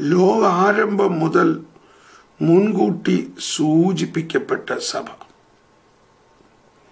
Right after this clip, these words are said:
ലോകം സൃഷ്ടിക്കപ്പെട്ടത് സഭയ്ക്ക് വേണ്ടിയാണ്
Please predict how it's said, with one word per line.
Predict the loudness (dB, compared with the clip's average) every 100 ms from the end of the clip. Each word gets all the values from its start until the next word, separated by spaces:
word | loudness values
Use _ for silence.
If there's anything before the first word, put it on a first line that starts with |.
| _ _ _ _ _ -20 -20 -20 -20 _ -4 2 4
ലോകം | 4 4 4 4 0 0 -4 -2
സൃഷ്ടിക്കപ്പെട്ടത് | -2 -2 -6 -2 -2 0 -2 -2 -4 -2 -4 -6 -20 _ _ _ _ _ _ _ _ _ -12 -8 -6
സഭയ്ക്ക് | -6 -4 -6 -4 -4
വേണ്ടിയാണ് | -2 -2 -8 -12 -12 -14